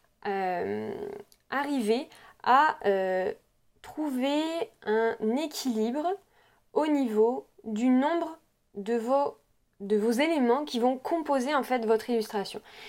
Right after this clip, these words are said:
L'idéal quand vous êtes débutant, c'est toujours de prendre le numéro trois.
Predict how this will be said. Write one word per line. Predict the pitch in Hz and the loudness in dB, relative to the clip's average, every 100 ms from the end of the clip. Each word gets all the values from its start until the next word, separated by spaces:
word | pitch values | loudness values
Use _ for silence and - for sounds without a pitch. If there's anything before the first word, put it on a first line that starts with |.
| - - - | -18 -20 -8
L'idéal | 247 349 302 240 247 277 | 0 2 4 6 6 4
quand | 262 220 | 0 0
vous | 240 | 0
êtes | 302 | 0
débutant, | 247 220 196 196 202 220 - | 0 0 -2 -2 0 0 -2
c'est | - - 277 269 | -8 -6 -4 -4
toujours | 247 214 240 254 | -4 -2 0 2
de | 214 | 2
prendre | 202 254 262 | 2 -2 2
le | 214 | 2
numéro | 190 233 247 185 190 | 2 0 0 -2 -6
trois. | - - 196 | -12 -4 -2